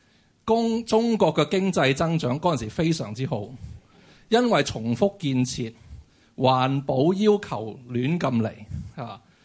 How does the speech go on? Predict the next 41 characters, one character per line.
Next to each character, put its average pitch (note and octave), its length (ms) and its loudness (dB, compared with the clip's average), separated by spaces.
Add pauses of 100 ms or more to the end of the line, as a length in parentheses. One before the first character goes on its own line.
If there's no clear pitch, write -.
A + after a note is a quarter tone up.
(240)
跟 A#3 200 4
住 D#3+ 120 0 (380)
工 G#3 300 2
人 B2 280 0
工 F3+ 260 2
資 F3 220 2
低 F3 320 2
過 D#3+ 120 2
而 A#2 180 -2
家 D#3 220 0
五 A#2+ 280 2
成 G2+ 300 -6
以 G#2+ 120 -8
上， G#2+ 240 -4 (840)
人 C#3+ 180 2
民 D3 140 2 (300)
幣 C#3 240 2
唔 A#2+ 180 2
知 F3+ 160 0
低 E3 200 2
幾 C3+ 140 -2
多 C#3+ 100 -2
個 C3+ 80 -4
percent， A#2+ 440 -4 (680)
營 D3+ 340 2
商 G#3+ 300 4
環 B2+ 320 -2
境 C#3+ 180 -2
根 F#3 140 0
本 F#3 100 2
好 - 100 -8 (280)
到， C#3+ 100 0 (260)
好 - 180 2
過 F#3+ 180 4
而 A#2+ 220 -2
家 D#3+ 200 2
唔 A#2+ 220 -2
知 E3 160 -6
幾 B2+ 180 -2
多 C#3 120 -2
倍。 G2 360 -8